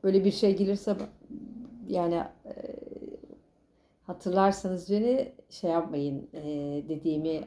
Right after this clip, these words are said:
hatırlayın lütfen. Dahil olmayın. Dört çıkmış. Uzun bir yol yapıyorsunuz. İnşallah tatil güzel bir tatildir. Uzun bir yol var. Dörtlü bir zaman çıkmış.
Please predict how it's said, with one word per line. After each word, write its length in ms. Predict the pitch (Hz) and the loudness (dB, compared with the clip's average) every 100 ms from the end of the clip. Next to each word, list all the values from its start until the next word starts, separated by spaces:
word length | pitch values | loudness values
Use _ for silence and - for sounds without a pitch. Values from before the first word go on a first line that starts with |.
| - - | -12 -16
hatırlayın 480 | 170 - 170 180 175 | -14 -6 -2 0 -2
lütfen. 440 | 165 - 175 180 - _ _ _ _ _ _ - - _ _ _ _ _ _ _ _ _ _ - | -6 -6 -4 -4 -10 _ _ _ _ _ _ -20 -20 _ _ _ _ _ _ _ _ _ _ -2
Dahil 280 | 196 175 175 | 4 6 6
olmayın. 520 | 175 170 156 151 156 156 _ _ _ _ _ _ _ _ _ 202 | 6 2 2 0 -2 -8 _ _ _ _ _ _ _ _ _ 4
Dört 380 | 196 196 202 - | 8 6 4 -6
çıkmış. 720 | 190 - 175 180 - - - _ _ - _ _ 220 | -8 -6 -6 -8 -10 -16 -20 _ _ -20 _ _ 2
Uzun 560 | 196 185 240 277 269 | 6 8 10 10 10
bir 140 | 262 233 | 8 8
yol 260 | 226 214 | 8 8
yapıyorsunuz. 760 | 202 - 175 165 160 165 160 - | 6 4 2 0 0 -4 -4 -4
İnşallah 480 | 151 - 165 165 | -6 -2 0 0
tatil 460 | 165 160 156 160 160 | -2 -2 -2 -2 -6
güzel 320 | 156 170 170 | 0 2 2
bir 100 | 185 | 0
tatildir. 600 | - 175 170 - 175 180 - 180 | -4 -2 -2 -2 -2 -2 -2 -2
Uzun 280 | 160 196 | 2 4
bir 140 | 208 208 | 6 4
yol 240 | 208 202 | 4 4
var. 260 | 202 202 165 | 6 4 4
Dörtlü 360 | 165 165 - | 2 2 -4
bir 80 | 185 | -4
zaman 320 | 175 185 190 | -2 -2 -2
çıkmış. 480 | 185 - - 185 - | -4 -8 -10 -10 -10